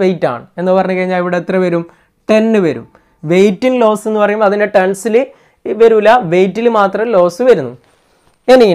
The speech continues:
നെക്സ്റ്റ് നമ്മുടെ question-ിൽ പറയുന്നത് എന്താണ്? Ten percentage scrap which from process one and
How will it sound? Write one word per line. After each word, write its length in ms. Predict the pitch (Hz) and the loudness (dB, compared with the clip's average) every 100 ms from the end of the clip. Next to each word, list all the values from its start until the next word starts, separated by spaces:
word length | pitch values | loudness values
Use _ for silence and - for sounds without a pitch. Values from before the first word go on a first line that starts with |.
| 175 | 2
നെക്സ്റ്റ് 340 | 214 - 294 277 | 0 0 2 2
നമ്മുടെ 220 | 240 240 | 4 4
question-ിൽ 320 | 220 - 226 214 | 2 0 0 4
പറയുന്നത് 300 | 202 202 190 | 4 4 2
എന്താണ്? 300 | 190 180 170 160 - _ _ _ _ _ _ - - | 4 4 4 -2 -8 _ _ _ _ _ _ -20 2
Ten 160 | 196 202 240 - | 6 6 4 4
percentage 640 | 277 269 240 220 214 196 220 - | 6 6 4 6 4 4 -4 -8
scrap 560 | - 185 180 202 196 233 262 - _ _ - | -6 2 6 6 4 2 2 0 _ _ -4
which 180 | 180 185 202 | -2 0 2
from 180 | 214 233 247 | 2 2 2
process 420 | 175 180 185 208 196 170 185 | 4 4 4 -2 -4 0 4
one 140 | 220 254 - 196 190 | 4 2 -2 0 0
and 180 | 190 | 2